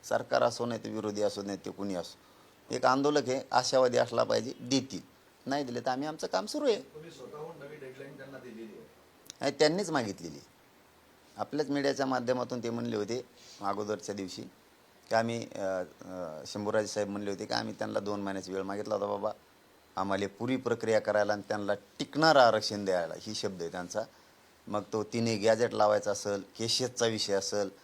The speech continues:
Speaker 1: अ, मराठा आणि कुणबी एक हे हा विषय असेल, सगळ्या सोयऱ्यांचा विषय असेल, हे मार्गी काढायला आम्हाला दोन महिने लागते. जाऊ द्या, काय त्याला, तेरा ऑगस्ट आहे, हायच त्यांची.
Speaker 2: तोपर्यंत वाट बघणार की कामाला लागणार?
Speaker 1: नाही, कामाला मी रतीत लागलो म्हणलं बघ. मी ते,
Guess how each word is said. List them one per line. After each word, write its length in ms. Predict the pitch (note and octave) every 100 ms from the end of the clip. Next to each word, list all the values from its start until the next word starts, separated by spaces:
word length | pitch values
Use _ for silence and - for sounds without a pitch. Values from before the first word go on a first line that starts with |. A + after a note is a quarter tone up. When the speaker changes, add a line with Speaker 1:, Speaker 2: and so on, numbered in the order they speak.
| - - - -
Speaker 1:
अ, 220 | F2 F2+
मराठा 320 | G#2+ G#2+ G#2
आणि 160 | A2 G#2+
कुणबी 400 | G#2+ G#2+ G#2+ G#2+
एक 120 | G#2
हे 140 | G#2 G2+ -
हा 140 | -
विषय 300 | A2+ G#2+ -
असेल, 340 | G2+ G2 G#2 F#2+
सगळ्या 320 | - A2 B2
सोयऱ्यांचा 400 | A#2 A2 G#2 G2+
विषय 260 | G2+ G2+
असेल, 280 | G2+ G2 G2 G2 - - -
हे 60 | B2
मार्गी 320 | A#2+ A2 G#2
काढायला 280 | G#2+ G2+ G2+
आम्हाला 220 | G2+ G2
दोन 220 | G2+ G#2
महिने 220 | G2+ F#2+
लागते. 340 | F#2+ G2 F2+ - - - _ -
जाऊ 160 | G#3+ A#3
द्या, 120 | A3 A#3+ -
काय 160 | G3+ G#3
त्याला, 200 | F#3 F#3 - - - - _
तेरा 200 | D#3+ E3
ऑगस्ट 300 | E3 D#3+ -
आहे, 120 | C3+ C3 -
हायच 260 | D#3 C#3 -
त्यांची. 260 | B2+ A2+ - - _ - -
Speaker 2:
तोपर्यंत 300 | A#2 B2+ C3+
वाट 200 | C#3 B2
बघणार 440 | C#3 C#3 C3+ C#3+ E3+
की 260 | - - -
कामाला 220 | - -
लागणार? 220 | - -
Speaker 1:
नाही, 120 | C#3+
कामाला 360 | E3+ E3 F3 E3
मी 120 | D3
रतीत 240 | C#3 - C#3
लागलो 280 | B2+ A2
म्हणलं 260 | G#2 F#2 F2
बघ. 120 | D#2+ D#2+
मी 160 | G#2 B2+
ते, 180 | -